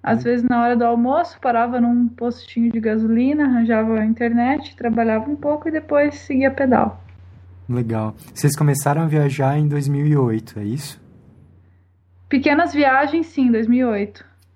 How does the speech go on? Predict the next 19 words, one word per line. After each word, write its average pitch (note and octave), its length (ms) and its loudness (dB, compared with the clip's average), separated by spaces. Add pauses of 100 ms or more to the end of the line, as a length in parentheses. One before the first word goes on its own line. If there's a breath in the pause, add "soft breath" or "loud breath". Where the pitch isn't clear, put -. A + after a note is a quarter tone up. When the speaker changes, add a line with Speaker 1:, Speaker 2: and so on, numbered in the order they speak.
Speaker 2:
E A#2+ 200 0
o A#2 160 0
site B2+ 500 -2
pedalilhas A#2+ 540 -4
ponto - 260 -8
com A2+ 160 -6
ponto A2 240 -12
B A#2 100 -4
R C3 500 0
é, C#3+ 200 -2 (140)
começou B2+ 600 0
em C3+ 340 -2
dois B2+ 220 0
mil C3 140 6
e C3+ 60 4
nove C3 260 2
como C3 180 -2
um C3 100 2
blog. A#2 400 -2